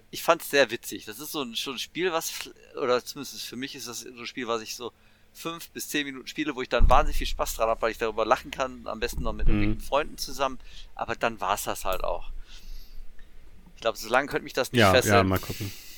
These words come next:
Speaker 2: Mal gucken. Andererseits, wenn sie es wirklich schaffen, irgendwie ein, eine sehr interessante Story oder so zu haben.
Speaker 1: Ja,
Speaker 2: M-,
Speaker 1: gut.
Speaker 2: ne, mal schauen.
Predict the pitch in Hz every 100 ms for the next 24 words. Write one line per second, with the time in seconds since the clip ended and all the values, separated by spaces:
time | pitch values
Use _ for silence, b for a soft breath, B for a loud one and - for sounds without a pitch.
0 | B B B B B B B - - -
1 | 113 123 110 104 147 143 131 131 127 120
2 | 117 107 123 - 113 - 110 104 110 90
3 | 104 107 107 87 98 - 101 101 98 104
4 | 101 101 110 - - 107 107 - - 110
5 | 127 117 110 110 - 113 113 110 107 -
6 | 110 120 135 110 101 101 113 110 110 -
7 | 160 202 240 226 180 - 101 98